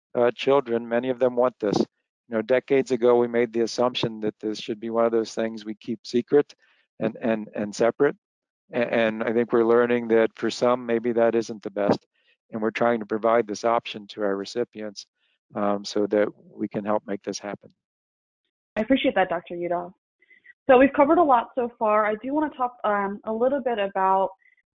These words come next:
Speaker 2: some of the concerns that people have had with moving forward, um, with donor egg in particular during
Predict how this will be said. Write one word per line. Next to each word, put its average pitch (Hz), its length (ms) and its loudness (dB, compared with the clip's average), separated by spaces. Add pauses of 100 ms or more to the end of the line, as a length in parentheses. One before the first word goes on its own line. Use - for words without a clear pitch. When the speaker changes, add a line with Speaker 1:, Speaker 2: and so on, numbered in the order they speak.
(100)
Speaker 2:
some 226 180 2
of 220 180 2
the 208 120 -2
concerns 220 500 -2
that 214 160 -2
people 214 340 0
have 202 120 -8
had 202 380 0
with 196 260 0
moving 202 380 -2
forward, 196 540 4 (100)
um, 180 400 -6
with 180 180 -2
donor 214 320 6
egg 180 160 6
in 180 260 -4
particular 185 540 2
during 180 200 -2